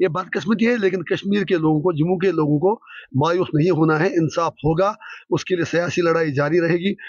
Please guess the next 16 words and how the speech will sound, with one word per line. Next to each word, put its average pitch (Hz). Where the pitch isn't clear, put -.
और 160
इंशाल्लाह 175
आप 123
देखेंगे 185
कि 170
आने 165
वाले 151
दिनों 147
में 170
अगर 156
ऊपर 151
वाले 147
ने 147
चाहा, 151
इंजीनियर 165
रशीद, 170